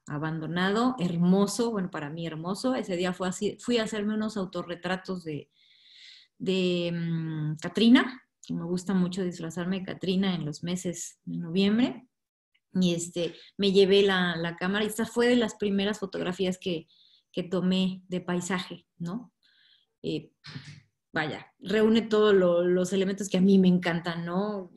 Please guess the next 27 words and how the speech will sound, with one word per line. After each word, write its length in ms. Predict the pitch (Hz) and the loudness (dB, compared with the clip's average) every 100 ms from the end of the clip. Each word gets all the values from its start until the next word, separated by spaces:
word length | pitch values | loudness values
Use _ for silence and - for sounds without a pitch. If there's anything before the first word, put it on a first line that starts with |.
| _ - | _ -4
Por 140 | 175 | -2
lo 100 | 180 | -2
que 100 | 185 | 0
veo, 240 | 185 202 | 0 0
creo 120 | 208 196 | -2 -4
que 80 | |
tengo 180 | 185 208 | -4 -2
una 160 | 202 202 | -2 -4
constante 440 | 170 - 185 190 | -6 -4 -2 2
<laughs> 0 | |
con 120 | 196 269 - | 2 4 4
las 200 | 214 190 | 4 6
vías 240 | 247 269 | 8 8
del 200 | 240 196 | 6 4
tren, 260 | 202 208 226 | 2 4 4
ahorita 260 | 220 214 | 2 0
me 80 | - | 0
estoy 240 | 202 - 202 | 0 2 2
dando 320 | 202 196 185 | 2 -2 -4
cuenta, 340 | 185 202 262 - - - - - _ | -6 -6 -8 -10 -14 -16 -16 -20 _
y 440 | 208 202 202 196 | -2 0 2 2
los 120 | 190 185 | 2 0
lugares 340 | 190 190 196 | 0 0 -2
abandonados, 680 | 180 175 165 165 165 160 160 | -4 -4 -4 -8 -6 -8 -8
¿no? 220 | 185 240 _ _ - - _ _ _ | -10 -10 _ _ -20 -20 _ _ _
Y 140 | 233 - | -2 0
pues, 500 | 226 220 220 - - | 2 2 2 -4 -8